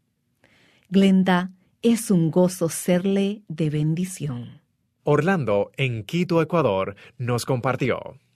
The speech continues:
Speaker 2: "Estuve secuestrado. Durante mi cautiverio, logré afirmar mi relación con Dios.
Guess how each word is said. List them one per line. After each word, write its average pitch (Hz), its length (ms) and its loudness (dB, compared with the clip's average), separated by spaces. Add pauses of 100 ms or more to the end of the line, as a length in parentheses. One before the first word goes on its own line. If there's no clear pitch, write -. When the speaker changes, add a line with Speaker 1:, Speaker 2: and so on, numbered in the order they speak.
(340)
Speaker 2:
"Estuve 190 480 2
secuestrado. 117 840 -2 (240)
Durante 131 380 0
mi 120 140 -6
cautiverio, 113 760 -2 (200)
logré 139 420 2
afirmar 135 560 -2
mi 135 100 -4
relación 117 520 -4
con 131 140 -2
Dios. 165 440 0